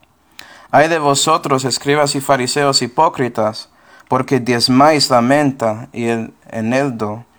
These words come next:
y el comino, y dejasteis lo que es lo más grave de la ley, es a saber, el juicio y la misericordia y la fe. Esto era menester hacer y no dejar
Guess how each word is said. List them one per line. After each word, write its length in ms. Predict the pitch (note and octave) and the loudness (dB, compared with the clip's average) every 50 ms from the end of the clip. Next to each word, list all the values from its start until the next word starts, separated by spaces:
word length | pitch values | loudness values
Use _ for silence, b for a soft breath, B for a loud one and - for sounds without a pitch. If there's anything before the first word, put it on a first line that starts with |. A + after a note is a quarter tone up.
| B B B B | B B B B
y 100 | - A#2+ | -4 -4
el 120 | A#2 A2+ | -4 -4
comino, 640 | A#2 - A#2 G#2+ A2+ B2+ D3 D#3 C#3 B2 A2+ A2+ - | -2 -4 -2 0 2 2 2 2 2 0 0 -4 -6
y 100 | - A2+ | -8 -4
dejasteis 680 | A2 A2 A2 A#2+ B2+ A#2 - - - C3 B2+ C3+ D3 C3+ | -2 0 2 2 2 2 2 0 -2 -2 -4 -2 -2 -4
lo 140 | C3 B2 A#2 | -6 -6 -8
que 160 | - B2 A#2+ | -6 -6 -4
es 160 | B2 B2+ - | -4 -4 -6
lo 100 | - A#2 | -4 -4
más 240 | A#2 A2+ A2+ A2+ A2+ | -2 0 0 -2 -2
grave 300 | - A2+ A2 A2+ B2 B2+ | -2 0 2 2 2 2
de 80 | B2 A#2+ | 2 0
la 100 | A#2 A2 | 0 0
ley, 420 | A2 A#2 B2 C3 A#2 A2+ A#2 A#2 - _ | 0 -2 -2 -4 -4 -6 -8 -12 -18 _
es 140 | - A2 A2 | -16 -10 -8
a 80 | A#2 A2 | -8 -6
saber, 520 | - - A2 A2 B2 C#3 B2 A2 - - B B B B B B B B | -4 -4 -4 -2 -2 -2 -2 -4 -8 -12 B B B B B B B B
el 180 | _ A#2+ A#2 A2+ | _ -4 -2 -2
juicio 520 | A2 A2 A#2+ C3 D3 D3+ - - C#3 B2 | -2 0 0 2 2 0 0 -2 -2 -2
y 40 | A#2 | 0
la 120 | A2+ A2 A2 | 0 0 0
misericordia 840 | A#2 B2+ C3 - A#2+ G#2+ G#2 G2+ - - B2+ C3 C3+ C3 A#2+ A2 | -2 -2 -2 -4 -4 -4 -6 -6 -8 -4 -2 -2 -2 -2 -2 -4
y 80 | G#2+ G#2 | -6 -6
la 120 | G#2 G#2 | -8 -8
fe. 420 | G#2 - - - A2+ A2 G#2 G2+ G2+ - _ _ _ b b b b b b b b b b b b b | -10 -10 -10 -8 -8 -8 -8 -10 -14 -20 _ _ _ b b b b b b b b b b b b b
Esto 640 | - C3+ D3+ F3+ F#3 - - - - - D3 C#3 C#3 | -2 0 0 2 2 0 -2 -2 0 0 2 2 4
era 180 | C#3 C#3 C3+ | 4 4 4
menester 480 | C3 C3 B2+ B2 A#2+ A2+ - - C3 A#2+ | 4 2 0 0 -2 -4 -4 -4 0 0
hacer 360 | A#2 A2+ - - C#3 C3 C3 | 0 0 0 0 -2 0 0
y 100 | C3 A#2+ | 0 -2
no 160 | A#2 A#2 A#2 | 0 -2 -2
dejar 420 | A2+ A#2 A#2 A#2 A#2+ A#2+ A#2+ A#2+ | -2 -2 -2 0 0 0 0 -2